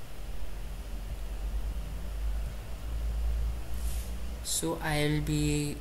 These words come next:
removing these files and I'll be going back.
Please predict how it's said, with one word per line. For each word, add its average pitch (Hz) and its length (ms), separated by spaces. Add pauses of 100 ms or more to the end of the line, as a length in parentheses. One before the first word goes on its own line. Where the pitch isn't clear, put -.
(120)
removing 143 420
these 185 180
files 156 420 (560)
and 156 80
I'll 139 140
be 143 100
going 147 260
back. 135 220